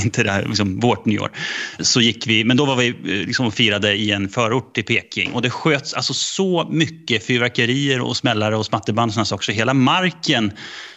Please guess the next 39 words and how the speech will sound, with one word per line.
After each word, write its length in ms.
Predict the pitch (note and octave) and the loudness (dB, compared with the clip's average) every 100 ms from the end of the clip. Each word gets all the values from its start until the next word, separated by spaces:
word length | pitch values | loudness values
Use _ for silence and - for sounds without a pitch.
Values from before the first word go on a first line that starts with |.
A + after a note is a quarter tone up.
| - | -8
utanför 540 | G#2+ C3+ - A#2 F#3 | 0 0 0 0 2
de 120 | F3+ C#3 | 2 2
här 120 | A2 | 0
skyskraporna 600 | B2 - C#3+ - D3 A#2 | -2 -2 -2 0 0 0
där 100 | A2 | 0
vi, 200 | G#2 G#2+ | 0 -2
där 140 | G#2 | -2
vi 200 | G#2+ G#2+ | -2 -2
bodde 560 | G#2 C3+ D3+ A#2+ G#2 D3+ | -4 -8 -2 -2 0 0
och, 180 | G#2 G#2+ | 0 -2
och 80 | G2 | -2
där 80 | |
vi 100 | G2+ | -2
var, 280 | G#2 D#3+ G2 - - - - | 2 0 0 -6 -16 -18 -8
var 120 | G#2+ | -4
täckt 520 | A2 - E3 D#3+ - A2+ | -2 -2 -4 -4 -4 0
av 140 | G#2+ | 0
det 60 | G#2+ | 0
här 380 | G#2 G2 G2 - | 0 0 0 -2
skräpet 600 | - - C3 D3+ - A2 | -2 0 0 0 -4 -6
och 80 | A#2 | -4
pappret 540 | - - - E3 C#3 | -6 -6 -4 -2 0
och 100 | D3 | 0
resterna 580 | B2+ C3 - - F3+ D3 | 0 0 -2 -2 0 0
som 260 | - A#2 G2+ | 0 0 0
blir. 340 | D3 G#3+ G#2 | 0 0 0
Och 60 | A2 | 0
jag 80 | B2 | 0
minns 160 | B2+ | 0
hur 60 | C3+ | -2
brandkåren 920 | G#2+ C#3 F3 B2 A2 - A3+ A3+ G#3+ | 0 -2 0 -2 -2 -2 -2 -2 -4
kom. 420 | - G#2+ F2 F#2+ - - - - - - | -2 -2 -2 -6 -10 -20 -20 -20 -20 -8
Och 60 | - | -6
så 60 | - | -2
exploderade 920 | E3 - G#3 D3+ C#3 B3+ B3+ F3 A2 | 0 2 2 2 4 4 2 0 0
det 80 | G#2 | 0
en 240 | A#2 A#2 | 0 -2
fyrverkeripjäs 1300 | - C3+ C#3+ - C#3 E3+ A2 - - G#3+ A#3 - - - - | 0 0 0 0 0 0 -6 -8 -8 -4 -4 -4 -6 -6 0
under 640 | G#3+ B3+ A#3 F#3 A#2+ | 4 6 4 4 2